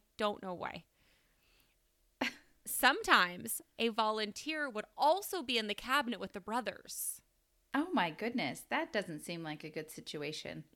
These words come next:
Speaker 1: No, I imagine that would be less fun than they assumed
Speaker 2: Well,
Speaker 1: when they volunteered.
Speaker 2: unless that volunteer was me.
Speaker 1: You would love it. You'd
Speaker 2: Yes.
Speaker 1: be like, "Tie me up, brothers."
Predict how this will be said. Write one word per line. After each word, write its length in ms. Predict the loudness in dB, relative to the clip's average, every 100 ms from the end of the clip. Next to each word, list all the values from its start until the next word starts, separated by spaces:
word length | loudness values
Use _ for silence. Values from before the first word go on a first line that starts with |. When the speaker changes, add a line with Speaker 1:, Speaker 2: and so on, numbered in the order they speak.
| _ _ -6
Speaker 1:
No, 240 | -2 2
I 140 | 6 6
imagine 480 | 6 2 0 -2
that 140 | -4 -4
would 100 | -4
be 120 | -4
less 280 | -4 -6 -6
fun 360 | -6 -6 -8 -8
than 160 | -8
they 140 | -6 -6
assumed 400 | -6 -4 -2 2
Speaker 2:
Well, 160 | 2 2
Speaker 1:
when 120 | -4
they 80 | -10
volunteered. 720 | -8 -8 -8 -10 -12 -12 -14 _ 0
Speaker 2:
unless 340 | 2 4 2
that 160 | 0 0
volunteer 420 | 0 0 -4 -4
was 200 | -4 -6
me. 240 | -8 -12 -16 _ _ _ _ _ _ _ _ -16 -14 -4
Speaker 1:
You 220 | 0 2
would 140 | 2
love 160 | 0 -6
it. 140 | -10 -14 _ _
You'd 120 | 0 0
Speaker 2:
Yes. 80 |
Speaker 1:
be 100 | 2
like, 220 | 2 2 0
"Tie 320 | 8 10 10 8
me 220 | 4 6
up, 220 | 6 4
brothers." 840 | 2 2 4 4 6 6 4 0